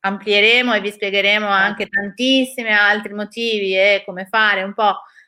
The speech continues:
Speaker 1: si spera, per liberarsene, però, eh, diciamo che, eh, l'ansia del giudizio e il senso di colpa, insomma, sono strettamente legati.
Speaker 2: Tra l'altro mi viene da dire, eh, giusto per concludere e, e per, e come dire, per cercare di creare questa,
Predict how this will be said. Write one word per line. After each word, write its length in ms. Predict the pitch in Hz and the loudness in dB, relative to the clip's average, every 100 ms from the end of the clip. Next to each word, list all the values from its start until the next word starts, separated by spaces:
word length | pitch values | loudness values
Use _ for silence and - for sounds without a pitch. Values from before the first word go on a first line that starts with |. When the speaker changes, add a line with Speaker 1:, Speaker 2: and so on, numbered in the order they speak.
| _ | _
Speaker 1:
si 160 | _ 185 | _ -20
spera, 440 | 180 208 214 196 | -8 0 2 2
per 140 | 185 196 | 0 -4
liberarsene, 1000 | 196 262 311 240 240 - 262 302 339 _ _ _ _ _ | 0 2 4 2 -2 -4 -2 -2 -4 _ _ _ _ _
però, 420 | - 359 262 262 - | -2 2 4 4 2
eh, 400 | 233 220 208 202 | 2 2 0 -2
diciamo 300 | - 240 254 | -6 -6 -6
che, 480 | 262 233 226 214 - _ _ _ _ | -2 0 0 -2 -8 _ _ _ _
eh, 320 | 202 190 185 | -8 -6 -4
l'ansia 400 | 214 214 214 220 | -2 -2 -4 -8
del 140 | 214 | -8
giudizio 380 | 214 226 233 220 | -8 -8 -8 -8
e 40 | |
il 40 | 196 | -14
senso 200 | 196 208 | -14 -10
di 140 | 269 | -10
colpa, 340 | 277 202 214 180 | -4 -4 -4 -8
insomma, 300 | 180 196 170 | -10 -12 -12
sono 260 | - 202 | -12 -10
strettamente 1300 | 208 - 220 - - 208 180 170 175 - 185 190 190 _ _ _ _ - | -10 -8 -10 -6 -4 -4 -4 -8 -10 -6 -2 -2 -4 _ _ _ _ -8
legati. 680 | 180 170 135 165 - 160 175 _ _ _ _ | -6 -2 -4 -6 -16 -20 -20 _ _ _ _
Speaker 2:
Tra 140 | 220 | 0
l'altro 320 | 240 254 208 214 | 2 2 0 -6
mi 80 | |
viene 200 | 226 254 247 | -4 -4 -2
da 100 | 240 | -4
dire, 560 | 220 208 196 196 196 | -4 -8 -8 -8 -10
eh, 200 | - 208 | -12 -12
giusto 260 | 202 220 240 | -10 -8 -6
per 140 | 233 | -6
concludere 680 | 233 226 226 226 208 202 190 190 | -4 -6 -2 -2 -2 -2 -4 -4
e, 220 | 202 208 | -4 -2
e 120 | 208 | -2
per, 260 | 214 220 214 | 0 0 -2
e 120 | 190 | -6
come 200 | - 233 | -2 2
dire, 100 | 233 | 2
per 140 | 196 214 | 2 -2
cercare 360 | 240 240 294 | -2 0 0
di 120 | 262 254 | 0 -2
creare 460 | 302 247 254 269 | 2 4 4 2
questa, 440 | 262 247 - 240 | 0 -2 2 2